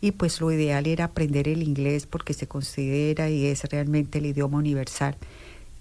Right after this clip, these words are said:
Entonces mi mami decía, "Si nosotros no podemos cumplir ese sueño, usted tiene que hacerlo después de que ya tenga su carrera". Entonces tal vez esa,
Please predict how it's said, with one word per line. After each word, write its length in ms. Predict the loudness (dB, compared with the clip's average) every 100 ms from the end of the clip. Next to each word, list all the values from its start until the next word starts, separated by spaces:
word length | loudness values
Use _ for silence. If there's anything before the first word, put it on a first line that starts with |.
| -6
Entonces 440 | -4 0 0 0
mi 80 | 2
mami 300 | 2 4 4
decía, 320 | 2 2 -2
"Si 160 | 0 0
nosotros 460 | 0 0 0 0 0
no 160 | 0
podemos 400 | 2 2 2 0
cumplir 420 | -4 -4 -2 0
ese 180 | 0 -2
sueño, 380 | 0 2 2 2
usted 260 | 0 0 0
tiene 280 | 0 0
que 100 | 0
hacerlo 320 | -2 0 0 0
después 300 | -2 -4 -4
de 80 |
que 120 | -4 -4
ya 140 | -2
tenga 280 | 0 0 0
su 120 | -2
carrera". 480 | -2 0 2 0 -4 -10 -14 -6
Entonces 360 | -2 0 0 0
tal 120 | 0
vez 300 | 2 0 0
esa, 440 | 0 0 2 2